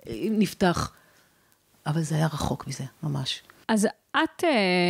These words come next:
Speaker 2: נסעת להודו, ואת יודעת, לא כולנו יכולות. לא, אני לא, זה לא מדויק להגיד, כי אני באמת מאמינה שמי
Speaker 1: בדיוק, מי
Speaker 2: שרוצה,
Speaker 1: שרוצה יכולה.
Speaker 2: מי שרוצה יכולה.
Speaker 1: נכון.
Speaker 2: אבל לצד זה, גם לא בהכרח צריך לנסוע להודו
Speaker 1: נ-
Speaker 2: בשביל לגלות את מה שגילית.
Speaker 1: נכון.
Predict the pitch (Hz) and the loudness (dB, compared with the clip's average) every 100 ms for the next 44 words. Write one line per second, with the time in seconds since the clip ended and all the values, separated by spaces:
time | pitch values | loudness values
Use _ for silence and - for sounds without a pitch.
0 | 175 175 175 175 - - _ - 202 - | 2 2 0 -2 -6 -20 _ -2 0 2
1 | 262 247 180 175 180 - _ _ _ - | 0 2 2 2 0 0 _ _ _ -2
2 | 202 320 330 311 330 285 214 202 190 185 | 0 0 0 0 2 2 4 4 2 2
3 | 180 - - - - _ _ - 196 202 | 2 -2 -10 -16 -20 _ _ 0 2 4
4 | 196 190 180 180 175 170 190 185 240 302 | 2 -2 -4 -2 -2 -4 -2 0 0 2
5 | 220 208 175 180 165 - 170 170 175 190 | 2 4 2 2 -2 -2 -2 0 2 2
6 | 208 190 185 190 190 190 202 185 180 175 | 2 2 2 0 0 0 2 2 0 0
7 | 160 143 185 185 185 180 180 180 226 - | -2 0 2 2 2 2 2 0 0 0
8 | 233 196 202 185 170 165 165 190 185 202 | 0 2 0 2 0 -2 -4 -2 0 0
9 | - 403 311 220 247 277 214 240 269 320 | 0 0 2 2 0 -2 0 2 2 2
10 | 330 - 254 - 233 254 240 254 254 - | 0 2 0 0 0 0 0 -2 -2 0
11 | 277 269 285 285 226 - 202 196 233 254 | 0 2 2 0 0 0 0 2 2 0
12 | 185 208 202 214 214 202 - - 214 - | 0 0 0 2 2 2 0 -8 -8 -6
13 | 196 | -8